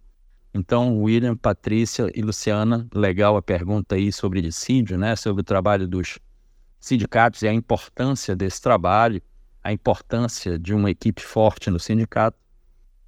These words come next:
E estamos aqui para alertar sobre isso,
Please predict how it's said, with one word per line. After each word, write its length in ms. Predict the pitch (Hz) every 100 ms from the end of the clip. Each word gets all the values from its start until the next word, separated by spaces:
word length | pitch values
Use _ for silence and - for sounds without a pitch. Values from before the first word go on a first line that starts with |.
| - -
E 340 | 107 110 120 127 _ - -
estamos 480 | 110 - 117 110
aqui 340 | 101 - 110 110
para 220 | - 107
alertar 720 | 104 101 - - 107 95 - _
sobre 360 | - 101 107
isso, 320 | 107 104 -